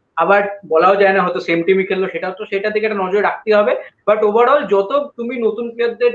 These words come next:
চেষ্টা করবে এই সিরিজে দেখে নেওয়ার, একটা ভালো তাদেরকে একটা এক্সপোজার দেওয়ার, ইন্টারন্যাশনাল ক্রিকেট টেস্ট দেওয়ার। এই যে আজকে যারা খেললো, ইন্ডিয়া হারতে পারে, কিন্তু তারা আজকে বুঝলো যে there is a lot of difference between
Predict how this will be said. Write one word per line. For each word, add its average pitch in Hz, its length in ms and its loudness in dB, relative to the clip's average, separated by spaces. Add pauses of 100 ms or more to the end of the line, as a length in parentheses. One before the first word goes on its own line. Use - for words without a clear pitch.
চেষ্টা 202 280 -4
করবে 226 280 0
এই 214 260 2
সিরিজে 208 320 0
দেখে 170 280 -2
নেওয়ার, 135 200 -6 (320)
একটা 175 160 2
ভালো 196 560 0
তাদেরকে 196 320 2
একটা 202 120 -2
এক্সপোজার 208 540 -2
দেওয়ার, 196 160 2
ইন্টারন্যাশনাল 185 440 -2
ক্রিকেট - 360 -8
টেস্ট 185 260 -4
দেওয়ার। 185 200 -2 (240)
এই 185 120 -2
যে 233 80 2
আজকে 196 300 2
যারা 226 180 4
খেললো, 202 560 0
ইন্ডিয়া 175 260 -2
হারতে 196 320 0
পারে, 226 160 0
কিন্তু 208 200 -8
তারা 233 160 0
আজকে 226 200 0
বুঝলো 214 480 0
যে 233 280 2 (320)
there 233 180 6
is 247 100 2
a 233 40 -2
lot 196 180 2
of 240 80 4
difference 185 440 0 (100)
between 196 200 -2